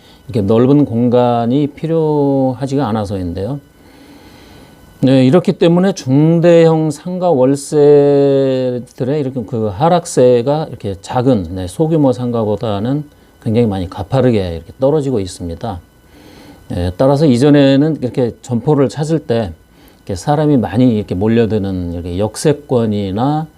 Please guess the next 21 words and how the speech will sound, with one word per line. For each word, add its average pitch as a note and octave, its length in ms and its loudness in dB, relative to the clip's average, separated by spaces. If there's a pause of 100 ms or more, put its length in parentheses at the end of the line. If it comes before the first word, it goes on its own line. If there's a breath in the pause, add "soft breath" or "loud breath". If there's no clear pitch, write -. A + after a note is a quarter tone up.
(420 soft breath)
아, F#2 200 -4
일 B2 260 2
층을 D3 340 2
찾았는데요. G#2+ 680 -6
지금은 B2+ 720 0
뭐, A2 80 -2
눈에 C#3 320 2
띄지 F#3+ 240 0
않는 B2+ 360 0 (380 soft breath)
뭐, - 140 -8
좁은 C3 320 2
골목이어도 A2 880 0 (600 soft breath)
이렇게 - 80 -10
오토바이만 E3+ 600 2
들어올 C#3+ 320 4
수 - 140 -6
있으면은 A2 600 -6 (240 soft breath)
뭐, G2+ 140 -8
매출에 G#2+ 400 -2
큰 E3 180 -4
상관이 C3+ 600 -2